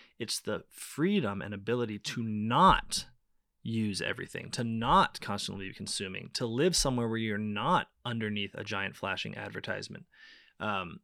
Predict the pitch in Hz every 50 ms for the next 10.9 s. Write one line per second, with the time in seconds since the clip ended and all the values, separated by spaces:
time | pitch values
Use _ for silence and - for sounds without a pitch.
0 | _ _ - 120 117 117 101 - 147 165 156 127 - 82 104 104 101 104 - 170
1 | 202 208 147 107 104 104 104 98 - - - - 110 117 - - 98 104 101 104
2 | 120 143 165 - - - - 101 107 101 95 - - - 95 92 92 - - -
3 | 110 113 113 110 - - - 123 113 107 - - - 101 101 101 110 107 107 104
4 | 101 101 95 - - - - - 117 117 107 - 107 101 92 98 - - 98 101
5 | 95 - - 101 98 95 95 95 - _ _ - _ _ _ _ _ - - 98
6 | 95 - - - 107 104 98 95 92 90 - - - 98 98 92 92 90 90 87
7 | - _ _ _ - - - _ - - _ _ _ _ 101 95 92 90 - -
8 | - - - - 135 - - 107 101 107 117 113 107 95 90 87 - 101 98 110
9 | 110 104 98 90 - 98 92 73 - - - - - 107 - 101 - 104 107 104
10 | - - - - - _ _ - - - _ _ _ - - 95 -